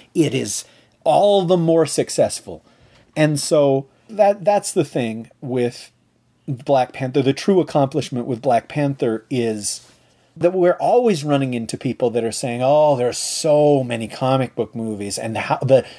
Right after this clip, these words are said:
they're so juvenile, and it's all fanboys, and there's a hundred of them released every year." None of that is true, <laughs> but the fact that a movie like Black Panther can come out,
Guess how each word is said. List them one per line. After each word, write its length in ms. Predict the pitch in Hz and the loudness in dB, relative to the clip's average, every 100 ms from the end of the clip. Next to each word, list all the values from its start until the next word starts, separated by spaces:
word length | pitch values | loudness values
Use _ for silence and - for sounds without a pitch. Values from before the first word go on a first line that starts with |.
| - - | -20 -12
they're 220 | - 127 127 | -8 -2 -2
so 320 | - - 175 | 0 0 0
juvenile, 1000 | 123 110 160 180 170 151 135 127 123 117 | 0 -2 0 2 2 0 0 2 2 0
and 100 | 113 | -4
it's 140 | - - | -10 -2
all 480 | 135 156 175 170 | 0 4 4 2
fanboys, 1120 | 143 - 127 135 160 165 151 143 139 131 123 - | 0 -4 -2 2 2 2 0 2 4 2 0 -6
and 120 | 113 | -10
there's 140 | 107 | -6
a 40 | 101 | -6
hundred 640 | - - 196 220 202 175 | -8 -2 0 2 2 4
of 140 | 151 | 2
them 180 | 135 135 | 2 0
released 380 | 131 131 131 - | 0 2 0 0
every 280 | 143 147 143 | 0 0 0
year." 220 | 147 147 - - - _ _ _ _ _ _ 156 | 0 0 -4 -20 -20 _ _ _ _ _ _ -14
None 300 | 156 165 247 | -4 0 2
of 60 | |
that 160 | 233 156 | 2 0
is 120 | 135 | -2
true, 640 | - - 302 202 143 220 - _ _ - 151 | -8 -2 0 2 0 -2 -8 _ _ -20 -18
<laughs> 400 | - 190 - 160 | -10 -12 -8 -6
but 420 | 131 170 160 - _ - | 0 2 2 -2 _ -8
the 140 | 147 | -2
fact 380 | 180 - 196 156 | -2 0 -2 0
that 100 | 196 | 2
a 120 | 175 | 2
movie 340 | 156 165 165 165 | 2 2 2 2
like 200 | 156 135 | 2 0
Black 240 | 151 139 | 0 0
Panther 320 | - 151 143 | -2 -4 -4
can 240 | 139 151 135 | -6 -6 -8
come 240 | - 139 | -6 -2
out, 220 | 135 127 | -2 -2